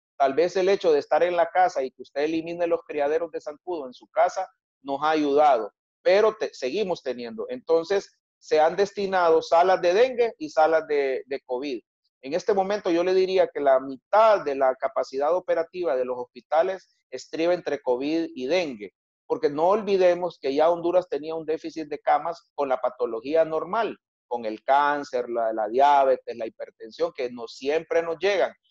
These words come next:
Y aunque le parezca increíble, Honduras es uno de los países que más accidentes de tránsito tiene. Y aunque estamos en cuarentena,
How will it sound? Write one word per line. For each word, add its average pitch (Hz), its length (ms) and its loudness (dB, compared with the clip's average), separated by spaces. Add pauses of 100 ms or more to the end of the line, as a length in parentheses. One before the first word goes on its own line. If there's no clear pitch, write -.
(180)
Y 143 120 0
aunque 180 300 2
le 160 140 2
parezca 165 480 2
increíble, 170 720 -2
Honduras 151 340 -4
es 160 80 -6
uno 160 100 -8
de 156 60 -4
los 160 100 -6
países 143 420 -8
que 135 80 -16
más 139 360 -18 (200)
accidentes 131 600 -6
de 131 120 -8
tránsito 165 600 -8
tiene. 160 400 -6 (380)
Y 151 100 0
aunque 151 300 2
estamos 190 680 2
en 226 320 0 (360)
cuarentena, 156 840 2